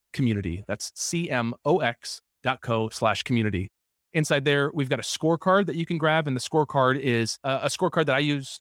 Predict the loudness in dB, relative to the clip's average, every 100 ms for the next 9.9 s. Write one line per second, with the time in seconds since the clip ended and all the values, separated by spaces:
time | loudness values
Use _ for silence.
0 | -2 0 0 0 2 4 2 2 -2 -2
1 | 0 0 -2 -6 -4 0 2 2 2 2
2 | 2 0 0 -2 0 0 2 0 -2 2
3 | 2 2 0 0 0 -2 -4 -2 -2 -4
4 | -4 -2 0 0 0 0 2 4 2 2
5 | -2 -2 -8 -20 _ _ -4 2 2 2
6 | -2 0 0 0 -8 -10 -14 -14 -8 0
7 | 4 4 4 2 0 -2 0 -2 2 0
8 | 0 -2 -6 -2 -2 0 0 2 2 4
9 | 4 4 4 2 2 2 4 2